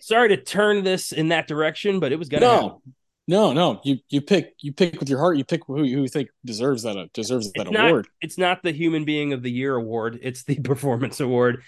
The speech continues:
Speaker 1: And the
Speaker 2: Yeah.
Speaker 1: people I wanted were snatched. So there we go.
Speaker 2: Yeah.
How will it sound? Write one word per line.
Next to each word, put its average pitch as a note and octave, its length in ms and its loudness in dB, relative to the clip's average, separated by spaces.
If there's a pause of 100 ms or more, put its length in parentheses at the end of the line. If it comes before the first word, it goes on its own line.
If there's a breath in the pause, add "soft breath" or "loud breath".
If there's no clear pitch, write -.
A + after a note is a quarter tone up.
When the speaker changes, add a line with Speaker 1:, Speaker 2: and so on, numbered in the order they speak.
(140)
Speaker 1:
And C#3 200 2
the G#3+ 40 6
Speaker 2:
Yeah. G#3 220 8
Speaker 1:
people C#3+ 180 -2
I E3 40 2
wanted E3+ 480 2 (240)
were A#2 120 -8
snatched. - 520 -6 (100)
So A2 300 -8 (160)
there G2+ 80 -12
we F#2+ 60 -6
go. C#3+ 60 -2
Speaker 2:
Yeah. G2+ 160 -4